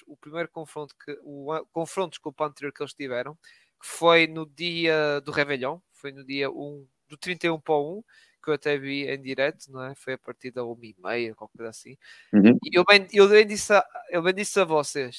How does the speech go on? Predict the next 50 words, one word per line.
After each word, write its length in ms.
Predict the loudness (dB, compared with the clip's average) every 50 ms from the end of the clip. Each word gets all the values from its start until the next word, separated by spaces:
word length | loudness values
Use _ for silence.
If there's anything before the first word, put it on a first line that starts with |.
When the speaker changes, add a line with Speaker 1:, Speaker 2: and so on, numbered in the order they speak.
| -18 -18
Speaker 1:
se 280 | -16 -16 -16 -14 -16
o 40 | -12
Pastor, 680 | 4 4 4 6 6 2 0 2 2 4 2 2 -2 -8 _
que 100 | -10 -10
é 40 | -8
verdade, 380 | -8 -6 0 2 2 2 2 0
tem 160 | -6 -8 -8
todas 260 | -6 _ -2 0 0 -2
aquelas 360 | -2 -2 -2 -2 -2 -4 -6
coisas 360 | -6 -6 -6 -6 -6 -12 -14
que 120 | -14 -16
eu 40 | -14
não 140 | -14 -12 -2
gosto, 300 | 2 4 4 4 2 -6 _ -20 _ _ _
mas 340 | 0 2 2 2 2 -2 -8
que 80 | -10 -10
eu 60 | -6
sei 160 | 0 0 0
a 40 | 0
qualidade 420 | 0 -2 0 2 2 2 2 2
que 40 | -2
ele 100 | -6 -4
tem 200 | -4 -6 -6 -6
defensivo, 500 | -10 -12 -8 -8 -8 -8 -6 -8 -8 -8 -10 _ -20 _
se 140 | -8 -6 -6
o 40 | -2
Pastor 360 | 4 4 4 4 4 2 2
jogasse 320 | 2 4 4 4 4 4 2
naquele 240 | -6 -4 -2 -2 -2
jogo, 540 | -2 -2 0 0 0 0 0 -4 -10 -10 -12 -2
e 100 | 4 4
à 80 | 6 6
beira 180 | 8 6 4
do 80 | 4 2
Kevin 280 | 0 0 0 0 -2 -4
Durant, 280 | 0 2 2 2 2 0
que 40 |
estava 260 | 0 0 0 0 0 -4
mão 380 | -6 -12 -18 -10 -8 -8 -8
quente, 300 | -4 -4 -6 -6 -6 -8
eu 60 | -12
dizia, 160 | -10 -6 -8 -6
"Ó, 20 |
meu 140 | -6 -6 -8
amiguinho: 340 | -6 -6 -4 -4 -6 -8 -10
tu 100 | 0 2
vais 180 | 4 4 4
arrefecer 380 | 2 -2 -2 -4 -6 -4 -6 -8
um 40 | -6
bocadinho", 420 | -2 -2 -2 -2 -2 -8 -10